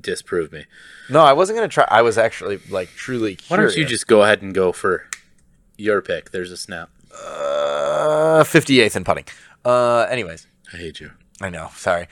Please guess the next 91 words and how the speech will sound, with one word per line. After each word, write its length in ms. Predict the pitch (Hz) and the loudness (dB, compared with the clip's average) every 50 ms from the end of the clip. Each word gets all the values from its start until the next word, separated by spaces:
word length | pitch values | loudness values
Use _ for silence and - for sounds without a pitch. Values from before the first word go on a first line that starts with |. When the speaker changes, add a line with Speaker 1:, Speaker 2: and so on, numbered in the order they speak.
| - _ _ - | -20 _ _ 2
Speaker 2:
Uh, 160 | 110 110 120 | 4 4 6
my 180 | 127 131 139 147 | 8 6 6 6
player 340 | - 170 151 147 143 147 | 6 6 8 10 10 10
of 100 | 143 131 | 8 8
the 80 | 123 131 | 6 4
year 180 | 120 113 110 113 | 6 6 6 8
Speaker 1:
Bet 80 | 110 120 | 8 8
you 80 | 113 | 6
Speaker 2:
is 60 | 104 | 6
Speaker 1:
a 100 | 95 95 | 6 4
lot 200 | 98 95 95 95 | 4 4 4 6
of 80 | 95 92 | 6 6
that 200 | 95 95 101 92 | 4 4 2 2
was 260 | 95 101 92 87 85 | -2 -4 -4 -4 -8
made 340 | 92 92 92 92 92 90 90 | -10 -8 -4 -2 -2 0 0
up 100 | 82 - | -2 -2
in 80 | 95 87 | -6 -8
the 80 | 85 | -6
back 240 | 80 87 80 76 - | -4 -4 -4 -4 -6
end 140 | 87 82 82 | -10 -12 -12
of 80 | 80 80 | -12 -14
the 60 | 80 | -12
year, 200 | 82 80 80 80 | -10 -10 -10 -10
then, 120 | 78 - | 0 4
Speaker 2:
Um, 200 | 131 120 117 117 | 4 4 4 4
you're 140 | 120 120 117 | 2 2 2
Speaker 1:
the 40 | 120 | 4
Speaker 2:
probably 240 | 120 101 90 90 85 | 4 4 2 2 -4
Speaker 1:
first 120 | 82 82 | -6 -6
Speaker 2:
right. 160 | 78 78 82 - | -6 -8 -8 -8
You're 120 | 117 107 | -6 0
probably 200 | 107 101 82 80 | 2 2 2 2
right. 180 | 78 78 80 82 | -4 -8 -8 -8
He 60 | 92 | -8
Speaker 1:
Yeah. 40 | 92 | -4
Speaker 2:
probably 220 | - 117 95 90 90 | 0 0 0 0 0
made 200 | 92 90 87 85 | -2 -2 -2 -2
everything 460 | 85 90 90 85 - - 90 82 85 | -2 -4 -6 -10 -6 -6 -6 -6 -6
for 120 | - 87 | -10 -12
the 60 | 80 76 | -12 -8
first 280 | - 90 85 - - _ 92 82 80 - | -8 -8 -8 -8 -10 _ -18 -18 -18 -18
three 260 | - - - 95 87 | -18 -10 -8 -8 -6
months. 240 | 82 82 82 80 - - | -6 -8 -12 -14 -14 -14
Speaker 1:
You 100 | 104 101 | -12 -10
know? 140 | 98 101 123 - _ _ | -10 -10 -10 -12 _ _
Speaker 2:
All 80 | - 120 | 0 0
right. 220 | 113 85 78 - _ | 0 0 -2 -8 _
No 140 | 165 196 381 | 0 2 2
worries. 280 | 381 - 139 139 - - | 2 2 0 -2 -6 -4
Hey, 240 | 175 170 - - _ - | -4 -4 -4 -6 _ -12
I 120 | - - | -12 -12
just 160 | - 165 - | -10 -2 0
wanted 160 | 196 165 113 | 2 2 2
to 80 | 90 82 | 0 -4
check. 400 | - - - 135 95 - - - | -10 0 0 2 2 0 -4 -6
It 20 | |
wasn't 300 | 92 98 113 104 117 101 | -2 0 0 0 -2 -6
to 100 | - 90 | -10 -10
roast 360 | 85 90 90 90 - - - - | -8 -6 -6 -6 -8 -10 -14 -16
you. 140 | - - - _ _ - | -20 -20 -20 _ _ -18
Speaker 1:
Yeah, 140 | 104 90 78 - | -16 -16 -16 -16
sure. 160 | - - 101 | -16 -2 0
Speaker 2:
It 20 | |
wasn't 220 | 107 120 143 147 123 | 0 0 0 0 -4
to 100 | 127 110 | -2 2
double 280 | 107 98 98 92 95 | 4 4 4 4 0
Speaker 1:
I'm 60 | - | -2
Speaker 2:
down. 180 | - 78 73 73 | -2 -2 -2 -4
Speaker 1:
sure. 120 | 87 78 - | -6 -6 -2
Speaker 2:
I 60 | 95 | 0
wasn't 220 | 107 127 139 156 | 2 2 2 2
trying 140 | 156 165 156 | 2 2 2
to 40 | 131 | 4
double 220 | 113 104 85 82 | 2 0 0 -2
down 140 | 78 82 71 | -6 -10 -10
Speaker 1:
I'm 60 | 69 | -10
Speaker 2:
on 60 | 71 - | -12 -14
Speaker 1:
sure. 80 | - | -16
Speaker 2:
you, 60 | 80 - | -16 -12
bro. 120 | - - - - _ _ _ _ _ - _ | -12 -12 -12 -14 _ _ _ _ _ -20 _
Speaker 1:
No, 140 | - 92 85 | -10 -10 -6
that 100 | 82 90 | -2 4
was 20 | 107 | 6
Speaker 2:
Uh, 40 | |
Speaker 1:
a, 360 | 123 127 127 123 120 120 - - | 8 8 8 8 8 6 4 2
that 80 | - - | 2 4
was 60 | 107 | 6
a 0 | |
Speaker 2:
I 80 | 131 139 | 6 6
Speaker 1:
single 340 | - - 147 139 117 98 - | 6 4 0 2 2 -2 -2
down. 240 | - 78 78 78 | -4 -10 -14 -16